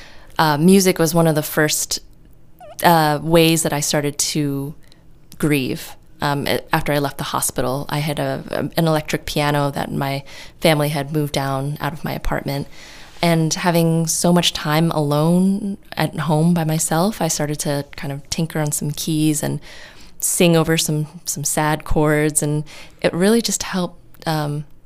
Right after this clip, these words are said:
me, me relieve a lot of the, the sadness of coming to terms with my mother's death and my,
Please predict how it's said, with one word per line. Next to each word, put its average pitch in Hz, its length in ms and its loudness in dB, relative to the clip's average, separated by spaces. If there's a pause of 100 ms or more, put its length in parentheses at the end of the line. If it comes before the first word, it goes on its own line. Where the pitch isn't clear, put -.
(600)
me, 170 200 0 (140)
me 175 160 6
relieve 160 420 2
a 165 40 2
lot 151 320 2
of 151 240 -2
the, 143 400 -2
the - 60 -4
sadness 151 880 -2 (520)
of 143 580 -2 (280)
coming 156 320 -2
to - 120 -2
terms 147 320 0
with 147 160 -4
my 147 100 -2
mother's 143 380 0
death 156 600 0 (140)
and 143 440 -6
my, 139 400 -6